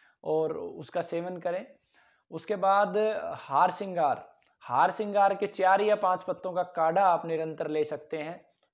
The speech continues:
दिन में दो बार ये काढ़ा लें जोड़ों के दर्द के रोगी। इसके अलावा अर्क भी आप घर में बना सकते हैं हार सिंगार का। तो ये सबसे उत्तम है जोड़ों के दर्द के लिए।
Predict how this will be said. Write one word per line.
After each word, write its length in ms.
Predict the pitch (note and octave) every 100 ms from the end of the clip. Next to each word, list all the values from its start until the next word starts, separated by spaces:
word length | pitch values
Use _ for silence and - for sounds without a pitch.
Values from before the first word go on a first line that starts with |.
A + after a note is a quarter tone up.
| D3
दिन 140 | D#3
में 260 | E3+ F3 C#3+
दो 160 | F3
बार 220 | F3+ F#3
ये 120 | F3+ F3
काढ़ा 340 | D#3+ D3+ E3
लें 240 | E3 F#3
जोड़ों 260 | F3+ E3 D#3+
के 100 | E3
दर्द 220 | D#3 D3+
के 140 | D3+ D#3+
रोगी। 340 | D3+ D3+ G#3+ _ _ _ _ _
इसके 280 | - D#3+ G#3+
अलावा 380 | G3+ G3 G#3 A3+ A3+ - -
अर्क 260 | D#3+ G3 F#3
भी 180 | G#3 G#3
आप 160 | G3
घर 220 | E3 D#3
में 160 | E3 F3
बना 220 | E3+ E3+
सकते 340 | E3+ E3+ - F3
हैं 280 | F3 G#3+ F3+
हार 180 | D#3
सिंगार 420 | D#3 E3+ E3 E3 D#3+
का। 260 | G3 A3 - _ _ _
तो 60 | F3
ये 260 | F3 G#3+ A3+
सबसे 680 | A3 F#3 - A3+ A3+ A3+ G3
उत्तम 380 | E3 - A3 G3+
है 320 | G3+ G#3 F3+
जोड़ों 280 | F3 F3+ F#3+
के 120 | F#3+
दर्द 260 | F3+ F3
के 120 | E3+ F#3+
लिए। 400 | F#3+ G3 G3+